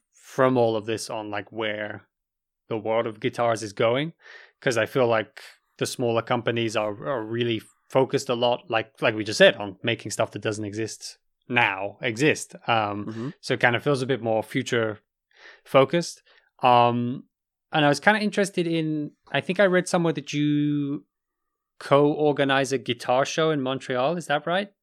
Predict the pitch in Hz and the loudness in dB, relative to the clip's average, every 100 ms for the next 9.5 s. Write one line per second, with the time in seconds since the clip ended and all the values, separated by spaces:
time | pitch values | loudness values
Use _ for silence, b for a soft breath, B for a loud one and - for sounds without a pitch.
0 | _ 135 151 B B B B - 143 - | _ -2 -2 B B B B -6 -4 -4
1 | - 165 170 - _ - 202 185 196 170 | 2 4 4 -2 _ 4 4 6 2 -2
2 | - - 156 120 190 202 175 143 131 143 | -8 -14 -8 6 6 8 4 4 6 4
3 | 135 - - 147 135 113 123 127 107 98 | 2 0 0 2 2 2 4 2 0 -6
4 | - 131 113 101 95 127 185 120 107 98 | -2 -2 0 -2 -2 -8 -12 -8 -6 -6
5 | 104 107 107 117 101 104 98 98 - - | -6 -6 -6 -8 -2 0 0 -4 -8 -2
6 | 110 101 101 98 98 98 _ B 123 123 | 0 0 -2 -4 -8 -12 _ B -10 -8
7 | 131 139 120 107 101 107 - - _ 139 | -4 -2 -2 -2 -4 -6 -6 -18 _ -4
8 | 113 110 123 123 117 123 113 107 120 123 | -4 -2 2 2 2 2 2 2 2 2
9 | 110 107 104 101 | 0 -4 -4 -6